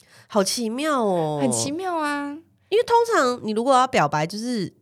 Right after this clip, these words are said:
Speaker 1: 至少都会讲你是谁
Speaker 2: 对啊。
Speaker 1: 之类的吧。
Speaker 2: 对。
Speaker 1: 啊，都没有。
Speaker 2: 没有，他的，他有说他是，我是十三班，他说我是十一班的。
Speaker 1: 对。
Speaker 2: 然后我说：“哦。”因为我就：“你谁啊？”
Speaker 1: <laughs>
Speaker 2: 而且我那时候刚吃饱饭，整个人很想睡觉。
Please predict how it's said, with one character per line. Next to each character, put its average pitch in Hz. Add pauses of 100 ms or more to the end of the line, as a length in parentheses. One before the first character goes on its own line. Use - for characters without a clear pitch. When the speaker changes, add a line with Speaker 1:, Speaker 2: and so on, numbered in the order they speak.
(140)
Speaker 1:
至 285
少 180
都 165
会 220
讲 135
你 120
是 175
谁 - (280)
Speaker 2:
对 180
啊。 165
Speaker 1:
之 165
类 160
的 69
吧。 - (140)
Speaker 2:
对。 170
Speaker 1:
啊， 214
都 220
没 202
有。 156 (380)
Speaker 2:
没 285
有， 311
他 277
的， 247
他 294
有 214
说 175
他 180
是， 190
我 165
是 220
十 160
三 147
班， 156
他 160
说 175
我 165
是 165
十 -
一 151
班 151
的。 156
Speaker 1:
对。 135 (380)
Speaker 2:
然 -
后 196
我 160
说 185 (100)
：“哦。” - (580)
因 381
为 403
我 359
就 330 (120)
：“你 233
谁 156
啊？” 214 (840)
Speaker 1:
<laughs> -
Speaker 2:
而 -
且 302
我 240
那 226
时 240
候 247
刚 240
吃 -
饱 -
饭， 185
整 160
个 135
人 180
很 175
想 170
睡 170
觉。 320